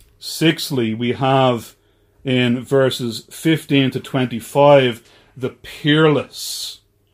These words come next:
or the incomparable God, verses fifteen to twenty-five. And there are, are four areas of God's peerlessness or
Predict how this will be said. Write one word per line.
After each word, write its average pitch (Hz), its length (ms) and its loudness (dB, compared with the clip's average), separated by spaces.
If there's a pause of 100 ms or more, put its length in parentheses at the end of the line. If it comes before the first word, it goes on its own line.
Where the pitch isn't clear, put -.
(220)
or 131 320 4
the 135 300 -6
incomparable 131 1400 0 (520)
God, 113 480 2
verses 113 680 -2 (240)
fifteen 120 640 -2
to 104 80 -12
twenty-five. 117 800 -2
And 120 120 -2
there 131 180 6
are, 127 220 2 (260)
are 127 160 0
four 175 680 2
areas 147 840 2 (260)
of 123 300 -4
God's 127 600 0 (100)
peerlessness 147 880 -2
or 123 280 -2